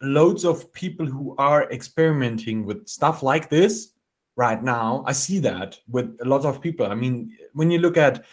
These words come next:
at Valentin, when you look at, at Andy, and, um, all these people who are working at Das, Das Gym and, uh, with this, um, whole intelligent strength crew,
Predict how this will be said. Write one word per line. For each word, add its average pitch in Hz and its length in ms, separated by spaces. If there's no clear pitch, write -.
at 131 320
Valentin, 117 800
when 143 140
you 208 100
look 185 180
at, 113 240
at 113 260
Andy, 113 580
and, 110 360
um, 107 320
all 131 160
these 139 180
people 139 460
who 127 240
are 147 320
working 131 440
at 110 140
Das, 113 560
Das 120 320
Gym 135 380
and, 98 320
uh, 107 240
with 101 200
this, - 480
um, 101 260
whole 117 340
intelligent 113 680
strength 139 540
crew, 101 380